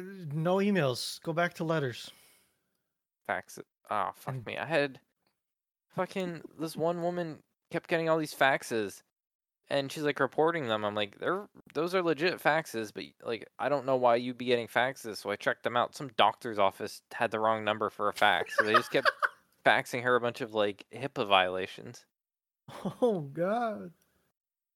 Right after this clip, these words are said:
Speaker 2: But, you know, Bruno, faxes, that's, that's the safe, that's, we gotta keep with them 'cause they're safe.
Speaker 1: Yeah, that's, it's ridiculous to me that that's what's okay still.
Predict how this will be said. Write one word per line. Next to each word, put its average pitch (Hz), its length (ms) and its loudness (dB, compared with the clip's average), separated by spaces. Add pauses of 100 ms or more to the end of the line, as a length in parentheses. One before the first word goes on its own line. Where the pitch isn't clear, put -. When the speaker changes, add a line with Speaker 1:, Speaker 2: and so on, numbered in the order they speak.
(100)
Speaker 2:
But, - 100 -8
you 135 100 0
know, 110 180 2
Bruno, 98 400 -4 (500)
faxes, 107 460 4
that's, 107 300 4
that's 135 360 2
the 110 80 -8
safe, - 340 -8 (220)
that's, 131 280 -2 (200)
we 127 60 -14
gotta 127 160 0
keep - 200 -8
with 123 80 -6
them 117 140 -2
'cause - 100 -18
they're 104 120 -8
safe. - 480 -4 (1160)
Speaker 1:
Yeah, 196 220 -2
that's, 165 480 -4 (180)
it's - 1200 -20
ridiculous 151 480 -2
to - 100 -8
me 131 120 -2
that 113 220 -8
that's 139 380 -2
what's 139 180 -2
okay 123 440 -4
still. - 360 -18